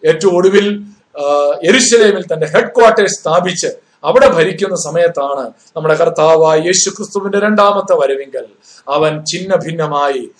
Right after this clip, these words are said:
തകർക്കപ്പെടുകയും ചെയ്യും. ഞാൻ എന്റെ വാക്കുകൾ ഇവിടെ അവസാനിപ്പിക്കട്ടെ, അല്പസമയം മുന്നോട്ട് പോയി. ഇന്ന് നമ്മുടെ ഹൃദയത്തിൽ രണ്ട് ചിന്ത മാത്രം ഞാനിവിടെ പറയാനായിട്ട് ആഗ്രഹിക്കുകയാണ്. God raised up a contemptible person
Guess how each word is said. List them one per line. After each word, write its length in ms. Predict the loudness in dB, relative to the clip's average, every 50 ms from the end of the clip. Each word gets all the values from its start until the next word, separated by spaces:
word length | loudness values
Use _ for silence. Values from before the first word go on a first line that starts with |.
| _ _ _ -10 -6
തകർക്കപ്പെടുകയും 840 | -2 0 0 0 0 -2 -4 -4 -4 -6 -6 -4 -4 -4 -6 -6 -8
ചെയ്യും. 240 | -10 -12 -12 -12 -16 _ _ _ _ _ -14 -8
ഞാൻ 200 | -4 -2 0 2
എന്റെ 320 | 2 2 2 0 2 2 2
വാക്കുകൾ 320 | 2 2 0 0 -2 -6
ഇവിടെ 160 | -4 -4 -4
അവസാനിപ്പിക്കട്ടെ, 680 | -4 -6 -6 -8 -10 -10 -12 -14 -16 -18 -18 -16 -12 -10
അല്പസമയം 540 | -10 -10 -10 -8 -8 -8 -6 -4 -4 -4 -4
മുന്നോട്ട് 320 | -6 -4 -2 -4 -4 -4 -4
പോയി. 240 | -8 -8 -8 -10 _ _ _ _ _ -10
ഇന്ന് 500 | -6 -2 0 0 0 -2 -4 -10 -12 -10
നമ്മുടെ 180 | -6 -2 -2 -2
ഹൃദയത്തിൽ 380 | -2 -2 -2 -4 -4 -4 -2 0
രണ്ട് 280 | 0 0 2 0 -2
ചിന്ത 260 | -2 -2 -2 -2 0
മാത്രം 480 | 0 0 0 -2 -4 -2 -2 -4 -4 -4
ഞാനിവിടെ 260 | -4 -2 -2 -2 -2
പറയാനായിട്ട് 540 | -4 -6 -6 -6 -4 -6 -6 -6 -8 -6 -6
ആഗ്രഹിക്കുകയാണ്. 640 | -6 -8 -8 -8 -8 -8 -8 -8 -8 -8 -8 -8 -10 _ _ _ _ -20 -20 -20 -20 -20 _ _ _ -14 -6
God 580 | 0 4 6 6 6 6 4 2 -2 -2 -2
raised 260 | 0 0 0 -2 -2 -2
up 340 | -2 -2 -4 -4 -2 -2
a 60 | -2 -4 -4 -6 -4
contemptible 560 | -4 0 2 2 2 0 0 -6 -4 -4 -4
person 460 | -4 -2 -2 -2 0 -2 -4 -8 -10